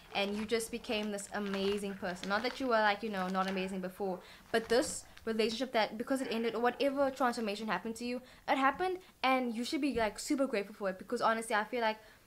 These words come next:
it's like you can't go back to who you were before, you know, like, you are, like, a new person. You're a brand new person, honestly.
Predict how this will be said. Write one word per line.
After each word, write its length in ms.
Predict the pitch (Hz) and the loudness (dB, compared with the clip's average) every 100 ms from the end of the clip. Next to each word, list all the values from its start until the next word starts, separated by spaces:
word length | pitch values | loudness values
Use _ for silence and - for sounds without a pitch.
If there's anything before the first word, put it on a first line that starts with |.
| _ _ - | _ _ -4
it's 160 | 247 | 0
like 140 | 240 254 | 0 0
you 80 | |
can't 300 | 262 302 294 | 0 2 4
go 100 | 269 | 2
back 320 | 247 185 190 - | 2 0 0 -4
to 220 | 208 190 | -8 -6
who 160 | 196 226 | -4 -4
you 160 | 214 | -2
were 140 | 196 190 | 0 -2
before, 340 | 185 - 190 | -4 -6 -4
you 100 | 185 | -2
know, 120 | 180 | -2
like, 260 | 175 185 196 | -2 -2 -2
you 160 | 240 | 2
are, 100 | 247 | 4
like, 140 | 220 214 | 4 2
a 100 | 202 | -2
new 400 | 202 202 208 208 196 | -2 -2 -2 -4 -2
person. 300 | 196 185 190 | -4 -2 -4
You're 120 | 208 | -4
a 40 | |
brand 440 | 202 196 185 180 185 | -4 -2 0 2 0
new 120 | 180 | -4
person, 380 | 180 175 180 202 | -6 -8 -8 -6
honestly. 420 | 180 180 175 | -6 -6 -10